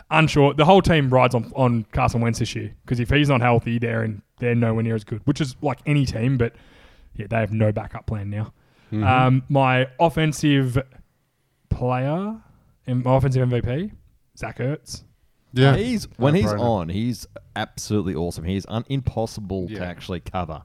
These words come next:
Speaker 1: Broke the receptions record for tight ends. Beat my man
Speaker 2: Perfect for
Speaker 1: Jason
Speaker 2: Carson
Speaker 1: Witten out.
Speaker 2: Wentz.
Speaker 1: Yeah,
Speaker 3: Perfect,
Speaker 1: it's
Speaker 3: yeah.
Speaker 1: exactly what they need. I, I, I think he's a superstar player. Can block. They've also got a really good second tight end. So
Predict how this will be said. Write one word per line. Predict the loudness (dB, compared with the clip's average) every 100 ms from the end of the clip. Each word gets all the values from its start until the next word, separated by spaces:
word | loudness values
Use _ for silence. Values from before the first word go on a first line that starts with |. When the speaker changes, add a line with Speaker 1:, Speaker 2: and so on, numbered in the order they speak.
| -4
Speaker 1:
Broke | 4 6
the | 6
receptions | 2 2 -6 -4 -2
record | -2 2 0
for | 0
tight | -4 -4 -4
ends. | -4 -4
Beat | -4 -4
my | -2
man | 0 0
Speaker 2:
Perfect | 0
for | -2
Speaker 1:
Jason | -2 -2 -2
Speaker 2:
Carson | -2 -2 -2
Speaker 1:
Witten |
out. | 0 -2
Speaker 2:
Wentz. | -6 -18 -20 -20 -4
Speaker 1:
Yeah, | -2
Speaker 3:
Perfect, | -2 -4 -4
Speaker 1:
it's | -2
Speaker 3:
yeah. |
Speaker 1:
exactly | 2 4 6
what | 6
they | 6 2
need. | 0 0
I, | -2
I, | 2 2 2 0
I | 0 2
think | 2
he's | 2
a | -2
superstar | 0 -2 0 -2
player. | 0 -2 -2
Can | 0 0
block. | 4 4 4
They've | 0
also | 2 4
got | 2
a |
really | 2 2 0
good | -2
second | -6 -10 -8 -8
tight | -4 -2 -2
end. | -2 -2
So | -2